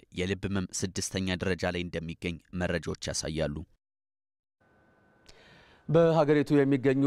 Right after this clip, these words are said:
Speaker 2: የበጎ አድራጎት ድርጅቶችና ማህበራት የንብረት አወጋገድ በአዋጁ መሰረት እየተፈጸመ እንዳልሆነ ተገለጸ። አዋጁን በወጥነት ተግባራዊ ለማድረግ በወጣው አዲስ መመሪያ ላይ የበጎ አድራጎት ድርጅቶችና ማህበራት ኤጀንሲ ያዘጋጀው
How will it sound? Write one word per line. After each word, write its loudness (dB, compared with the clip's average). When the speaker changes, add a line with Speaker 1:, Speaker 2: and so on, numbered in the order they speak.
Speaker 2:
የበጎ 2
አድራጎት 2
ድርጅቶችና -2
ማህበራት 4
የንብረት 2
አወጋገድ 2
በአዋጁ 2
መሰረት -2
እየተፈጸመ -4
እንዳልሆነ -2
ተገለጸ። -2
አዋጁን 0
በወጥነት 0
ተግባራዊ 0
ለማድረግ 0
በወጣው 2
አዲስ -4
መመሪያ 0
ላይ 0
የበጎ 4
አድራጎት 0
ድርጅቶችና -2
ማህበራት 2
ኤጀንሲ 0
ያዘጋጀው 0